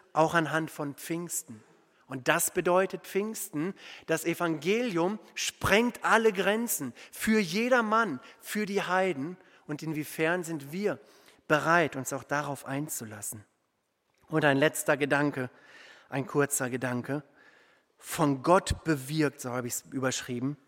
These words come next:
die Grenzen, Grenzen unseres Herzens werden überwunden. Ja, von Gott beauftragt, kulturelle Grenzen zu sprengen. Ja,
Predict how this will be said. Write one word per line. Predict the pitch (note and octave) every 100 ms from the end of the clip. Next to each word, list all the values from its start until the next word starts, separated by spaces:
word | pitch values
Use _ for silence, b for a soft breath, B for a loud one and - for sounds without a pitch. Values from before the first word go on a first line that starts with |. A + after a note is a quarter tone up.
| b b _
die | C#3+
Grenzen, | C3 C3+ D#3+ F3 C#3+ - - C3
Grenzen | - D#3 F3 - D3
unseres | D#3+ E3+ D3+ C#3 -
Herzens | C3+ C3 C3 - A#2 G#2+ - b b b b
werden | - A#2 C#3 C3+ B2
überwunden. | C3 B2 A2+ A#2+ A#2 A2 G#2 _ _ _ _ b b b
Ja, | C3+ C#3+
von | - C#3+
Gott | E3 F#3
beauftragt, | F3+ D#3 E3+ F#3 - D#3
kulturelle | - D#3 D3+ D#3+ D#3+
Grenzen | C3+ D#3+ F3 - C#3+
zu | - C#3
sprengen. | - - - D#3 F3 G3+ A#3+ A#3+ _ -
Ja, | C#3+ F3